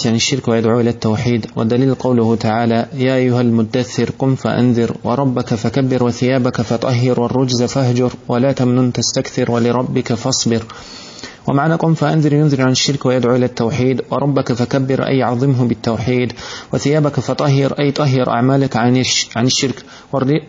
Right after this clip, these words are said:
والرجز فاهجر، الرجز الأصنام، وهجرها تركها والبراءة منها وأهلها. أخذ على هذا عشر سنين يدعو إلى التوحيد، وبعد العشر عرج به إلى السماء وفرضت عليه الصلوات الخمس، وصلى في مكة ثلاث سنين،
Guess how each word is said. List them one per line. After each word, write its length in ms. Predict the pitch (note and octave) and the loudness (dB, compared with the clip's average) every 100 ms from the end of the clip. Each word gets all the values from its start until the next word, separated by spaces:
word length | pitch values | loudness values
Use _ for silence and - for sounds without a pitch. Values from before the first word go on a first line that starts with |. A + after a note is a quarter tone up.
| - | -4
والرجز 400 | C3+ C#3 C#3+ C3+ | 0 2 2 0
فاهجر، 460 | C3 C#3+ C#3 D3 C#3+ | 0 2 2 2 0
الرجز 400 | B2+ B2+ D3 C3 B2 - - | -4 0 2 2 0 -2 -2
الأصنام، 480 | B2 B2+ - C3+ A#2 | -2 0 0 0 2
وهجرها 480 | C3 C3+ C3 C3 | 0 2 2 0
تركها 600 | C3 C3+ - B2 B2+ B2 - - - | 0 -2 0 0 0 -2 -8 -10 -2
والبراءة 560 | B2 A#2+ B2 C3 C3 | 0 2 0 -2 0
منها 280 | B2+ B2 B2+ | 0 2 2
وأهلها. 560 | A#2+ B2 B2 A#2+ A#2+ A2 - - - - - | 0 0 0 2 0 -2 -12 -20 -20 -10 -6
أخذ 240 | D3+ D#3 | 0 2
على 200 | C#3 C#3 | 2 2
هذا 320 | C3+ C#3+ C#3 | 2 2 2
عشر 240 | C3+ C#3 - | 0 0 -2
سنين 300 | - B2+ C3+ | 0 0 2
يدعو 240 | B2 B2+ | 2 2
إلى 100 | C3 | 2
التوحيد، 460 | B2+ C3 A#2+ C3+ C3 | 0 -2 0 0 2
وبعد 300 | B2 C3+ C3 | 0 0 2
العشر 340 | B2 C#3 A#2+ | 2 2 2
عرج 220 | C#3 B2+ | 2 2
به 240 | A#2+ B2 C3 | 0 2 2
إلى 80 | B2+ | 0
السماء 400 | - B2 C#3 C3+ | 0 0 2 0
وفرضت 500 | B2 C#3+ C3 C3 B2+ | 0 0 2 0 0
عليه 240 | B2 C3 | 2 2
الصلوات 500 | B2 B2+ B2 B2+ B2+ | 0 0 0 0 -2
الخمس، 420 | A#2 B2+ A#2+ - A2+ - - - - | -2 0 0 -2 -6 -10 -12 -10 -4
وصلى 320 | C3 D#3+ D#3 | 0 2 2
في 120 | D3+ | 2
مكة 380 | C#3+ D#3 - C#3 | 0 0 -2 -2
ثلاث 340 | C3 C3+ C#3+ | 0 0 0
سنين، 440 | C#3+ - C3+ C#3 | 0 0 2 2